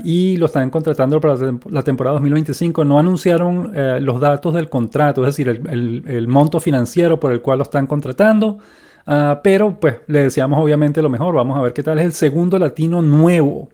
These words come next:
que firma un contrato nuevo para debutar en la N P B el año que viene, después del dominicano, eh, perno-, perdón, del panameño Jan Arnaez, quien firmó con Hanshin hace como una o dos semanas.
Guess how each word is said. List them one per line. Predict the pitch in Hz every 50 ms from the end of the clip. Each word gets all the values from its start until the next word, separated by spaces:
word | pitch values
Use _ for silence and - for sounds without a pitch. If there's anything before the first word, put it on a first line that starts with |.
| _ _
que | - 143
firma | - 156 147 156 170
un | 175 170
contrato | - 170 165 156 160 156 156 - -
nuevo | 151 143 147 151 151 156 160 156
para | 160 143 131 123
debutar | 127 123 120 117 110 - 156 135 139 139 139 - _ _ _ _ _ _ _ _ _ _
en | - 151 139 135
la | 127 123
N | 127 127 139 147
P | 147 151 135
B | 131 135 135 143 - - 143
el | 135 131
año | 127 127 139 139
que | 139
viene, | 127 127 151 170 180
después | 160 143 - - 127 127 120
del | 151 151 147 147 143 135
dominicano, | 139 131 131 123 120 120 - - 127 127 131 143 147 147 143 143 143
eh, | - 139 123 123 123
perno-, | - 139 131 139 143 139 127 127 - -
perdón, | - 131 135 127 120
del | 123 123 120
panameño | - 135 127 123 120 127 139 165 180 175 165 143 120 117 120 143 143 120
Jan | 113 139 139 143 147
Arnaez, | 151 147 135 135 139 139 147 151 143 131 117 117 113 - - _ _ _ _ _ _ _ _
quien | - 160 165 151
firmó | 170 156 143 131 131 131
con | - 147 143 131
Hanshin | 143 131 131 131 131 - 147 131 123
hace | 117 117 - -
como | - 147 127 120 113 110 113
una | 123 127 135 135 127
o | 123
dos | 117 110 -
semanas. | 127 127 131 135 135 147 135 - -